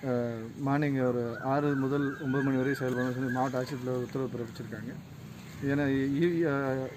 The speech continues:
சில சமயங்கள்ல மாலை வேளைகள்ல தேவையற்ற கூட்டங்கள் ஏற்பட தவிர்ப்பதற்காக இந்த நடவடிக்கை வந்து எடுக்கப்பட்டிருக்கு.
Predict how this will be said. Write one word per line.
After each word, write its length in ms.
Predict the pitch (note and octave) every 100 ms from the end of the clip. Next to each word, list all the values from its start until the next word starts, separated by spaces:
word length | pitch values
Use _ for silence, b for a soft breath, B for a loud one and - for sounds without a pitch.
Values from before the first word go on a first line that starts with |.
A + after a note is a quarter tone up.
| E3
சில 220 | - D#3 D3+
சமயங்கள்ல 520 | D#3 D#3+ D#3 D#3 E3+ - - - -
மாலை 280 | C3+ D#3+
வேளைகள்ல 380 | D3 C#3+ C#3 C#3 E3 - - - - -
தேவையற்ற 360 | D#3+ E3+ E3 E3+
கூட்டங்கள் 420 | D#3 D3 D3 C3+
ஏற்பட 200 | B2+ B2+
தவிர்ப்பதற்காக 680 | A#2+ C3+ D#3 C#3+ C3 C#3 D3
இந்த 180 | C3
நடவடிக்கை 440 | A#2+ B2 C3 B2+ B2
வந்து 220 | B2 B2+
எடுக்கப்பட்டிருக்கு. 540 | A#2 B2+ A#2 A2+ C3